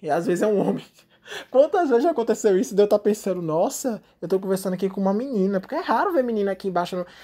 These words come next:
É mais homem que comenta, né? Aí eu olho assim e falo, "Pô, uma menina, que legal", sabe? Aí do nada a pessoa, "É fulano de tal", eu falo assim, "Ah, então por que que, por que que a pessoa usa o perfil da mãe, né, gente? Usa o teu próprio perfil."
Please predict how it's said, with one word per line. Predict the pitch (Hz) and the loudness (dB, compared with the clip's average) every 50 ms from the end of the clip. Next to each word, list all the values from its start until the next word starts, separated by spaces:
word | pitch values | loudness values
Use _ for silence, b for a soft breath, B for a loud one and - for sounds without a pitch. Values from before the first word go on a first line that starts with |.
| B - | B -8
É | 254 | -6
mais | 247 254 294 311 277 | -6 -4 -4 -2 0
homem | 269 269 254 254 247 | 0 0 0 -2 -4
que | - 269 | -10 -10
comenta, | - 254 247 240 196 190 202 220 - 208 185 | -6 -4 -4 -2 -2 -4 -4 -4 -4 -4 -2
né? | 180 185 214 B B B B B B - | -2 -4 -6 B B B B B B -6
Aí | 220 | -4
eu | 226 220 214 | -2 0 0
olho | 226 240 | 0 -2
assim | 226 226 - 240 | -2 -4 -6 -8
e | |
falo, | 233 - 262 254 247 | -8 -6 -8 -8 -6
"Pô, | 254 - 370 392 | -4 -2 -2 -2
uma | 320 285 277 | -2 -2 -4
menina, | 285 302 320 320 294 277 285 302 302 294 | -4 -4 -4 -4 -4 -4 -4 -6 -6 -6
que | 277 - | -6 -4
legal", | 269 269 285 277 247 262 254 254 262 262 277 285 285 262 208 180 180 - | -4 -4 -4 -4 -6 -6 -4 -4 -4 -4 -4 -4 -4 -6 -6 -8 -10 -12
sabe? | - - 202 202 226 233 254 | -10 -8 -6 -6 -4 0 0
Aí | 247 254 247 | 0 0 0
do | 254 247 | -2 -4
nada | 240 247 254 254 | -4 -6 -6 -6
a | |
pessoa, | - 254 233 - - 240 226 214 190 185 190 B B B B B B - | -8 -8 -10 -6 -2 0 2 2 2 0 -4 B B B B B B -12
"É | - 262 | -12 -8
fulano | - 269 269 277 285 277 | -4 -2 -2 0 0 -2
de | 262 | -4
tal", | 262 - 226 214 208 202 | -6 -6 -4 -4 -4 -4
eu | 202 202 | -4 -6
falo | - 214 214 | -4 -4 -6
assim, | 202 208 208 185 175 170 156 - _ _ _ - | -4 -4 -4 -4 -4 -6 -8 -14 _ _ _ -12
"Ah, | - 170 160 160 151 151 - _ _ _ _ _ _ _ _ _ _ - - - - _ _ _ _ _ _ _ _ _ _ _ _ _ | -8 -6 -6 -6 -6 -8 -10 _ _ _ _ _ _ _ _ _ _ -16 -16 -16 -16 _ _ _ _ _ _ _ _ _ _ _ _ _
então | - 254 | -8 -8
por | 247 - | -6 -2
que | - 415 403 | -2 -2 0
que, | - 302 | 0 -2
por | 285 - - | -2 -4 -6
que | - - | -6 -6
que | - | -2
a | - | -2
pessoa | - 403 - - 285 240 214 | 0 0 2 4 4 4 4
usa | 214 196 208 | 2 -2 -2
o | - | 0
perfil | - 202 196 - 208 190 | 0 0 0 -2 -2 -2
da | 170 175 165 | -2 -2 -2
mãe, | 156 160 160 160 170 | -2 -4 -4 -4 -4
né, | 220 247 202 | -4 -4 -4
gente? | 180 190 175 156 156 - 151 143 | -4 -4 -6 -6 -6 -8 -10 -10
Usa | 170 254 302 403 440 494 | -6 -4 -4 -4 -4 -2
o | |
teu | - 523 494 | -4 -4 -2
próprio | - 392 370 359 - | -2 -4 -4 -4 -4
perfil." | _ - 370 339 - - 262 233 269 | _ -4 -4 -4 -2 -2 -2 -2 -2